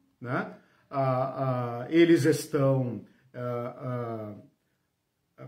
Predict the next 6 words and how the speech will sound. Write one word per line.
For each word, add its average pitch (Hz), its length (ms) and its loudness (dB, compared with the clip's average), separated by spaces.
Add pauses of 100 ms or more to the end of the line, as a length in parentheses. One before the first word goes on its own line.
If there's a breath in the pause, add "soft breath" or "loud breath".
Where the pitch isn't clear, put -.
(120)
participando 185 1160 2 (100)
da 143 160 2
vitória 185 840 4
de 123 140 -2
Jesus 120 340 -6
Cristo. 170 520 -2